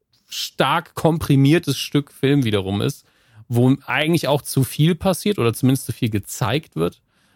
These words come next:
ähm, weil sie eben Gozer, die Hunde,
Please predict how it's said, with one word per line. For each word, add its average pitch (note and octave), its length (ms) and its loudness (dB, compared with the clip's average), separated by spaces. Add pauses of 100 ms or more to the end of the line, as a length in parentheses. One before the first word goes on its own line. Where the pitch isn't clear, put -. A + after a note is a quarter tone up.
(180)
ähm, A#2 320 0
weil D#3+ 260 0
sie D#3+ 140 -2
eben G#2+ 420 -2
Gozer, A#2 480 2
die A#2+ 180 0
Hunde, A#2 540 4